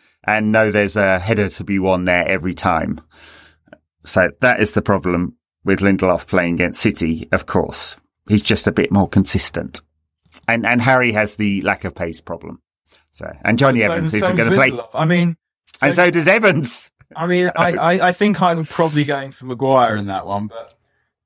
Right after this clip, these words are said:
Speaker 2: the, I, I
Speaker 1: He
Speaker 2: feel
Speaker 1: doesn't
Speaker 2: like
Speaker 1: like playing him on the left-hand side, though. So
Speaker 2: No.
Speaker 1: he doesn't trust him there, generally.
Speaker 2: But, I mean, I feel like I felt the Arsenal game that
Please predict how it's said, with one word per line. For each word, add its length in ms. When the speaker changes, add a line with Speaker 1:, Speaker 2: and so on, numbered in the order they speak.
Speaker 2:
the, 320
I, 240
I 120
Speaker 1:
He 60
Speaker 2:
feel 100
Speaker 1:
doesn't 160
Speaker 2:
like 220
Speaker 1:
like 40
playing 220
him 180
on 120
the 100
left-hand 400
side, 280
though. 200
So 180
Speaker 2:
No. 260
Speaker 1:
he 80
doesn't 180
trust 300
him 140
there, 220
generally. 380
Speaker 2:
But, 80
I 60
mean, 260
I 140
feel 240
like 200
I 60
felt 300
the 80
Arsenal 420
game 220
that 280